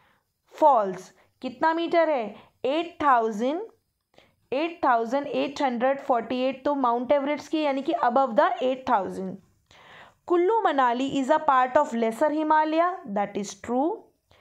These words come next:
Jhelum river is a tributary of Ganga river, false। Lakshadweep Island is a group of coral island, that is true. Andaman and Nicobar Island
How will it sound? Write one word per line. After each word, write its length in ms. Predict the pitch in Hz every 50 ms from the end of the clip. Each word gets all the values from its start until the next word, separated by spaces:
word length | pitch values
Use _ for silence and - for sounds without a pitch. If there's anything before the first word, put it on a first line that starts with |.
| _ - - - - - _ 208
Jhelum 540 | 190 170 240 262 277 302 339 403 427 392 349
river 360 | 302 277 269 247 254 285 294 - - 254
is 80 | 247 240
a 100 | 285 277
tributary 680 | 285 277 254 233 208 247 247 240 240 277 302 302 320
of 200 | 330 330 330 277
Ganga 360 | 311 311 311 320 320 330 330 330
river, 300 | 330 330 320 349 370 392 381 - - - _ _ _ _ _ _
false। 800 | _ - - - 220 202 196 202 220 262 349 453 - - - - _ _ _ _ _ _ _ _ - - - - - -
Lakshadweep 640 | 226 247 277 302 - - 370 403 359 415 427 427 415 277
Island 460 | 262 240 233 240 240 262 277 277 269
is 140 | 262 226 294
a 80 | 277
group 360 | 262 208 254 262 311 302 302
of 260 | 311 302 311 311 - -
coral 400 | - 233 226 240 269 311 320 311
island, 500 | 311 311 320 311 320 339 370 370 370 - _ - _ _ _ _ -
that 280 | 202 214 202 202 202
is 220 | 196 202 202 - -
true. 500 | - - 220 240 254 294 349 392 466 - - - _ _ _ _ _ _ _ - - - - - - - _ _ -
Andaman 560 | - 311 359 381 403 403 370 381 349 330 320
and 180 | 320 302 277 269
Nicobar 540 | 277 269 277 - 370 359 370 370 370 359 330
Island 600 | 269 254 247 254 254 247 233 226 220 233 262 262